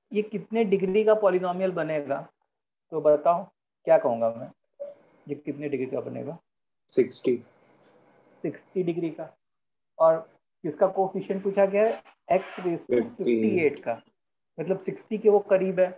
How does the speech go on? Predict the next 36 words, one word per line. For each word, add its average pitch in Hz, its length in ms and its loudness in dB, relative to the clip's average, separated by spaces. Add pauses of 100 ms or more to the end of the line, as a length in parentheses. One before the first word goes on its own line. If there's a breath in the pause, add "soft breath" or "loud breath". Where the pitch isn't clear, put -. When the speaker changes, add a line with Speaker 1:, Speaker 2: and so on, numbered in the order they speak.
(460)
Speaker 1:
लेकिन 185 380 -2
वो 226 440 4
मतलब 208 360 0
extreme 214 540 -2
right 180 320 4
में 135 120 -6
है, 120 120 -8 (220)
एक 123 140 -16
तरीके 123 240 -8
से 131 140 -10
ये 120 80 -8
सोचो। - 320 -14 (880)
Speaker 2:
इसलिए 123 340 2
Speaker 1:
तो 110 60 -2
यहाँ 120 160 8
Speaker 2:
फ़ोर 117 100 8
एक्स - 260 2
क्यूब 123 240 0
को 113 340 0
left 110 360 -2
में 110 120 -4
लेंगे। 101 340 -12 (500)
Speaker 1:
हाँ, 135 500 -2
इस 175 180 -4
बार 220 140 6
हम 214 100 4
लोग 220 160 4
क्या 233 120 4
करेंगे, 233 280 2
फ़ोर 196 240 4
एक्स - 240 0
क्यूब 220 180 -4
को 247 140 -4
अकेले 185 340 4
तो 226 120 6
रखेंगे 214 520 2